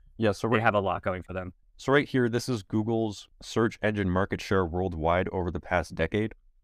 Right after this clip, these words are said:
Speaker 1: And the lowest it looks like it got was right here in twenty thirteen at about eighty, eighty-nine percent if we wanna round up. Again, currently it's at, at about ninety-three percent if we wanna round up. So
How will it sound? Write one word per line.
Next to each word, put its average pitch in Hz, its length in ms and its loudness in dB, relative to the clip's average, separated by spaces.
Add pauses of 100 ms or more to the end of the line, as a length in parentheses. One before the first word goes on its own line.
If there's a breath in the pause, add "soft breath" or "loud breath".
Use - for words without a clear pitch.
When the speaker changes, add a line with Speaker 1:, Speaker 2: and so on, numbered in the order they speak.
Speaker 1:
And 90 380 0
the 92 220 -2
lowest 107 420 0
it 92 80 -2
looks 98 160 0
like 98 140 0
it 87 80 -2
got 85 240 2
was 85 160 -4
right 82 260 0
here 85 300 0
in 80 400 -4
twenty 87 520 -2
thirteen 85 500 -2
at 76 180 0
about 80 260 0 (100)
eighty, 80 600 -2 (320)
eighty-nine 85 420 2
percent 85 380 -4
if 87 80 -6
we 92 80 -2
wanna 90 160 -2
round 90 240 -2
up. 90 140 -2 (420)
Again, 90 240 2
currently 95 360 0
it's - 80 -4
at, 90 180 -2
at 90 140 2
about 82 280 0
ninety-three 85 520 0
percent 85 360 -2
if 85 120 -4
we 90 60 -2
wanna 87 180 0
round 85 200 0
up. 85 160 2
So 80 360 0